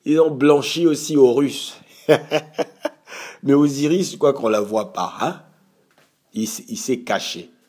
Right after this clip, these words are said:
On l'a blanchi aussi. Osiris, on sait. C'est qui, hein ? <laughs> C'est comme, c'est quand même bizarre, mes bien-aimés. Voyez-vous, hein, le Christ est représenté. Euh,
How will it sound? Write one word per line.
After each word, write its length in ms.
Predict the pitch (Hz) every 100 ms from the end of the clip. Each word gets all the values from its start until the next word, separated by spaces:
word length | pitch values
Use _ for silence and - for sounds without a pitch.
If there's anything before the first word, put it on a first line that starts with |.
| -
On 140 | 87
l'a 140 | 101 95
blanchi 420 | 98 117 - 370
aussi. 420 | 370 403 349 - -
Osiris, 460 | 113 110 117 135 135
on 100 | 101
sait. 340 | - 98 87 _
C'est 160 | 113
qui, 300 | 92 - 90 _
hein ? 180 | - 180 - - _ _ _ _ _ _ _ _ _ _ _ _ _ _
<laughs> 1600 | 95 95 - - 165 123 - - - 151 - - - - - -
C'est 160 | - 175
comme, 180 | 240 214
c'est 160 | - 170
quand 200 | 196 220
même 180 | 208 131
bizarre, 720 | 131 117 120 107 85 87 -
mes 100 | 92
bien-aimés. 500 | 92 95 87 92 90 _ _ _ _
Voyez-vous, 380 | 320 359 277 107
hein, 160 | 82 - _ _ _ _ _ _ -
le 140 | 127
Christ 360 | 127 - 95 -
est 100 | 123
représenté. 720 | 107 101 101 90 87 - 87 - _ _ _ _ _ _ _ _ -
Euh, 200 | 92